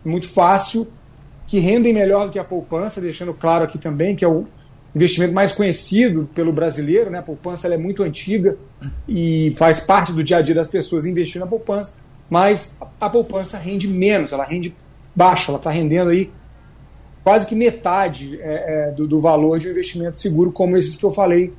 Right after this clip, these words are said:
Tesouro Selic e C D B. Então, você tá perdendo pelo menos cinco por cento ao ano em rentabilidade e vale a pena migrar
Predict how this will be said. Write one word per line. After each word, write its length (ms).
Tesouro 340
Selic 540
e 60
C 180
D 120
B. 200
Então, 300
você 80
tá 80
perdendo 380
pelo 200
menos 200
cinco 280
por 200
cento 300
ao 200
ano 260
em 120
rentabilidade 960
e 420
vale 220
a 40
pena 280
migrar 640